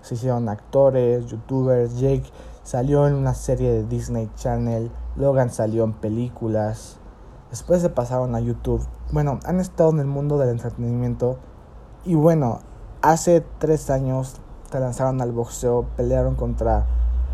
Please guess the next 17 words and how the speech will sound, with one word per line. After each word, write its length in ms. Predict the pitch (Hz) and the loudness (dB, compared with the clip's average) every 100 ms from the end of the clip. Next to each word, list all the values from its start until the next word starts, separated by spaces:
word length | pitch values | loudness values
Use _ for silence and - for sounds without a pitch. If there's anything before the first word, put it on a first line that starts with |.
| - - - - | -2 -2 -4 -2
contra 340 | 151 139 143 | 0 4 4
youtubers, 800 | 139 135 - 170 160 156 160 - - - - - | 4 2 0 6 8 8 6 -2 -6 -4 -2 4
los 240 | 151 143 | 6 8
dos 260 | 147 147 - | 6 4 4
hermanos 580 | 139 131 135 131 127 - - - | 2 2 2 2 2 -2 0 8
Pauls. 440 | 127 131 151 - - - - - - - - - - | 8 10 6 4 2 0 0 0 0 -2 -4 -8 -10
Son 560 | - - 196 208 202 | -2 4 6 8 8
dos, 540 | 175 180 180 170 - - - - - - | 12 12 12 8 -2 -6 -8 -8 -4 2
dos 220 | 156 - | 2 4
hombres 640 | 196 202 175 123 - - - - - - - - | 8 8 8 6 4 -4 -10 -12 -10 -10 -10 0
que 100 | 151 | 2
han 100 | 147 | 2
sido 260 | 156 151 | 4 4
exitosos 580 | 151 - 131 135 135 131 | 4 2 4 8 8 8
y 60 | 135 | 6
han 160 | 127 | 6
sabido 580 | 123 127 127 127 123 117 | 6 4 4 4 4 4